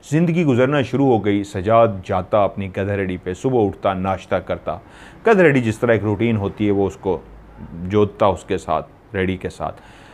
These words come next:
मजदूरी के लिए निकल जाता। और जब रात अंधेरा फैल जाता, अपने घर वापस आता, जो कुछ कमा के लाता उस दिन की दिहाड़ी वो अपनी बीवी के हाथ पे रख देता,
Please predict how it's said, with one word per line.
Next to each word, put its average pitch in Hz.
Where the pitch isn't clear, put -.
मजदूरी 147
के 196
लिए 190
निकल 165
जाता। 151
और 135
जब 113
रात 117
अंधेरा 110
फैल 127
जाता, 95
अपने 95
घर 98
वापस 95
आता, 95
जो 113
कुछ 131
कमा 113
के 123
लाता 101
उस 87
दिन 92
की 98
दिहाड़ी 90
वो 85
अपनी 87
बीवी 90
के 82
हाथ 85
पे 85
रख 80
देता, 87